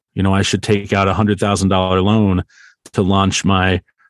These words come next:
podcast business, and all I'm gonna do is create content. But that's the legitimate way to start a business <laughs> now. You could have a podcasting business, take out a eighty thousand dollar loan from your bank to start that business with a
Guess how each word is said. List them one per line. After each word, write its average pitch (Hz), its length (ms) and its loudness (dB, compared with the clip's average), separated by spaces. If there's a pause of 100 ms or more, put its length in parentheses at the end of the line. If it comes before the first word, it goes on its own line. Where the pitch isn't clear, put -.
(100)
podcast 110 580 -2
business, 92 480 -2
and 95 60 0
all 98 100 2
I'm 95 100 0
gonna 92 140 0
do 90 140 0
is 90 120 -4
create 95 360 -2
content. 117 460 -2
But 101 120 -2
that's - 260 -2
the 113 100 0
legitimate 101 500 0
way 95 140 0
to 87 80 -4
start 92 320 -2
a 82 40 -2
business - 520 -2
<laughs> - 20 -8
now. - 300 -4 (420)
You 101 140 0
could - 160 -2
have 92 440 -2
a 95 80 -4
podcasting 95 640 -2
business, 98 640 0 (400)
take 101 220 -2
out 98 200 0
a 95 300 2
eighty 101 160 2
thousand 95 320 0
dollar 95 320 0
loan 98 180 0
from 98 180 -2
your 92 100 -2
bank 104 380 -2 (240)
to 98 100 -2
start 101 260 -2
that 101 160 -2
business 110 440 0
with 85 120 -8
a 85 140 -8